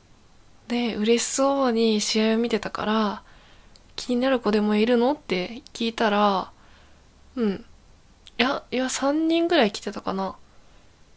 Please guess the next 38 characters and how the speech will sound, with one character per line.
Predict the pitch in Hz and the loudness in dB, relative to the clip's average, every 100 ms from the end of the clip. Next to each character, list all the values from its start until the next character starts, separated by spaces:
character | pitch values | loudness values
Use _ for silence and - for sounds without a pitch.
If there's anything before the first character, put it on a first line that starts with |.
| - _ _ - - - | -20 _ _ -20 -20 -6
で、 | 233 | -4
一 | 226 - 311 | -2 0 0
人 | |
の | 240 | 0
子 | 214 | 0
だ | 208 208 | -2 0
け | 190 | -2
が | 208 202 | 0 0
す | - 196 196 | 0 0 0
ご | 247 262 | 0 0
い | |
釘 | - 214 208 | 0 0 0
付 | 214 | -2
け | 208 | -2
で | 208 | 0
見 | 220 208 | 0 0
て | 190 | -4
た | - | -6
か | - | -6
ら、 | 196 208 196 214 - | -2 0 -2 -6 -6
気 | 226 | 0
に | 226 | 2
な | 285 | 2
っ | - | -2
た | 180 | -6
の。 | 185 196 - - - - - - - - - - - - - - - - - - - - - - - - - - - - - - - | -4 -6 -10 -20 -20 -20 -20 -20 -20 -20 -20 -20 -20 -20 -20 -20 -20 -20 -20 -20 -20 -20 -20 -20 -20 -20 -20 -20 -20 -20 -20 -20 -10
で、 | 269 262 226 202 - | -2 0 0 -2 -8
そ | - - | -8 -2
う | 226 | -2
や | |
っ | |
て | - | -4
聞 | - 226 | -6 -2
い | |
て | 226 | -2
み | 233 | -2
た | 226 185 | -2 0
ら、 | 202 208 190 - | 2 2 0 -6